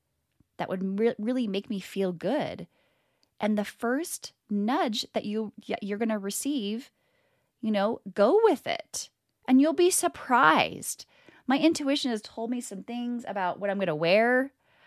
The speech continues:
And I'm like, "Okay, I don't know about this outfit." And it turns out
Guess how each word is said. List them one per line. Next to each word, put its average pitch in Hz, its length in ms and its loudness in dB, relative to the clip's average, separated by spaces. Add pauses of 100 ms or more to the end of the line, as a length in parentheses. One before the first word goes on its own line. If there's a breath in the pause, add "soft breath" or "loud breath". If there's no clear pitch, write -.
And 190 100 -4
I'm 175 140 0
like, 156 260 0
"Okay, 202 680 4
I 190 80 6
don't 226 140 0
know 247 100 4
about 226 280 4
this 269 220 2
outfit." 160 500 -2 (460 soft breath)
And 233 100 -4
it 240 100 -4
turns 285 420 4
out 220 540 4